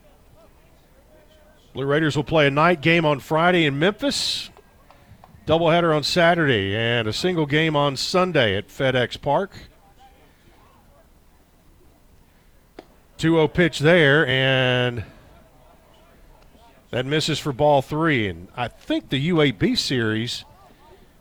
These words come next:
will it be? I think it'll be played at Regions Park because, uh, U A B plays most of the, we'll have to check. They play most of their home games at Regions until the Barons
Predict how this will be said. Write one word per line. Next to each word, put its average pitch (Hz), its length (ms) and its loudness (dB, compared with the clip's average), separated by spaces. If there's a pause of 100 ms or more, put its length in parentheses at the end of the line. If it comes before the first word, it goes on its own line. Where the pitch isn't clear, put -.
(580)
will 135 140 -10
it 180 80 -10
be? 185 180 -4
I 156 80 -4
think 214 180 -4
it'll 285 120 -6
be 170 120 0
played 160 260 -2
at 120 80 -4
Regions 139 420 -2
Park - 420 -10 (460)
because, 139 440 -2
uh, 143 120 0 (200)
U 170 220 0
A 175 80 2
B 170 160 0
plays 147 340 -4
most 151 280 -4
of 143 80 -16
the, 131 60 -14
we'll 170 120 -6
have 233 120 -4
to - 80 -20
check. 117 360 -2 (540)
They 165 80 -8
play 175 180 -2
most 165 260 0
of 151 80 -4
their 131 120 0
home 151 180 -4
games 131 260 -4
at 110 60 -12
Regions 127 460 -2
until 131 360 -2
the 113 80 -4
Barons 120 680 -2